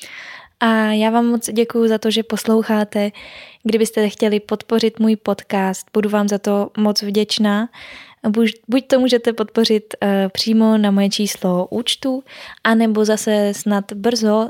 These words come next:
trošku zaktivuji svůj Patreon, kam budu přidávat nějaké speciálnější epizody, tak mě můžete podpořit třeba i tam.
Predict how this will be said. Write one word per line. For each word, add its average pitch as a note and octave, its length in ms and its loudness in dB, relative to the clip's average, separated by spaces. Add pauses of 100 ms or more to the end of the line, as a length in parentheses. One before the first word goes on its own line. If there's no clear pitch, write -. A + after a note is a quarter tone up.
trošku G#3+ 400 -4
zaktivuji G3+ 840 -2
svůj G3 280 -2
Patreon, A#3 640 -2
kam G3+ 240 -2
budu G3+ 180 -2
přidávat G3 520 -2 (120)
nějaké G3 540 0 (440)
speciálnější G#3 920 0
epizody, A3+ 560 -2
tak G3+ 220 -8
mě G3+ 120 2
můžete G3 420 0
podpořit G3 600 -4
třeba F#3+ 440 -2
i F#3 360 -2
tam. F#3 300 -2